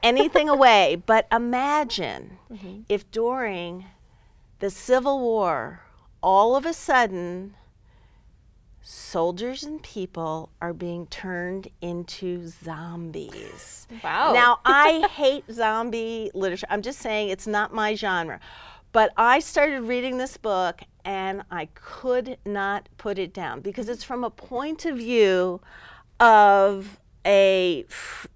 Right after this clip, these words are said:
Speaker 1: a free black woman, young woman, teenager, who has been sent away to learn how to fight zombies to protect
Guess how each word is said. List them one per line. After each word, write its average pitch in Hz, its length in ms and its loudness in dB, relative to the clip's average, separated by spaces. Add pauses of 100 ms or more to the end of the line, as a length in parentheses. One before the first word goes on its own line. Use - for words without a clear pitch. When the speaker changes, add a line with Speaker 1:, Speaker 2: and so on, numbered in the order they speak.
(160)
Speaker 1:
a 202 140 4
free 226 920 2 (100)
black 190 640 4 (800)
woman, 190 640 -2 (120)
young 226 420 4
woman, 160 360 -6
teenager, 180 880 0 (360)
who 262 160 2
has 240 240 2
been 233 180 -4
sent 294 400 -2
away 190 800 4
to 226 140 -4
learn 220 380 -4
how 226 220 -4
to 208 140 -14
fight 247 540 0
zombies 185 580 2
to 180 100 -10
protect - 600 -4